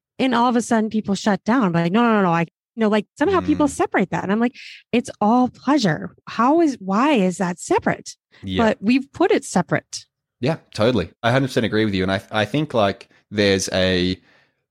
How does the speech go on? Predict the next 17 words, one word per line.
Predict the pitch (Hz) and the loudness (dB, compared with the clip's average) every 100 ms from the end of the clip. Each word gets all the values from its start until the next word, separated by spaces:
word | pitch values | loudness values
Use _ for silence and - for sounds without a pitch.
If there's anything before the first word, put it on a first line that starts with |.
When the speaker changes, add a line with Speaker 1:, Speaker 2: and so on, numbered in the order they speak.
| _ _ _ - 165 | _ _ _ -6 -2
Speaker 2:
again, | 143 151 135 _ - | 0 0 0 _ -8
we | |
talked | 135 143 | -2 -2
about | 98 | 0
it | 87 | -4
before, | 85 - 113 | -6 -2 0
right? | 87 107 | 0 -2
So | 90 | 0
there's, | 101 | -2
like, | 98 92 95 | 0 -2 -2
shame | - - 98 104 101 92 | -2 0 2 2 2 0
and, | 85 85 | -2 -4
and | 87 85 82 82 | -4 -4 -4 -2
moralizing | 92 95 92 85 87 95 92 | 0 2 2 2 0 0 -2
Speaker 1:
Mm-hmm. | - | 0
Speaker 2:
of, | 82 80 82 - - | 0 0 -2 -8 -10
of | 85 82 78 80 - - | -4 -2 -2 -4 -14 -20